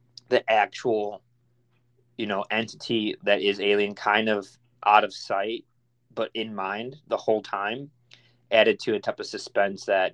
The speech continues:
was never really done before. And also the lead role, you know, being a female character, but so strong and so different from, like, what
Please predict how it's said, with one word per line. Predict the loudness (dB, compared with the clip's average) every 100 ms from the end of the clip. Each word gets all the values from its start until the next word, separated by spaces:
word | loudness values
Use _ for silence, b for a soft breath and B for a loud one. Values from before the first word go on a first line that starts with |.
| -6
was | -8 0
never | 4 6
really | 6 4
done | 0 -4 -6
before. | -12 -14 -10 0
And | 8
also | 8 10 8 8
the | 6
lead | 2 4 2
role, | 6 6 6 2 -4 _ _ -20 b b b
you | -4
know, |
being | -2 -2 -4
a |
female | -2 0 0 -2
character, | 6 8 8 6 0
but | 0 -4
so | 0 0 0
strong | -6 -2 2 2 0 -8 _ _ _ _ _ -14
and | -12
so | 0 0 0 -6 _ _
different | 0 0 0 -10 -12 _
from, | -4 -4
like, | -4 2
what | 2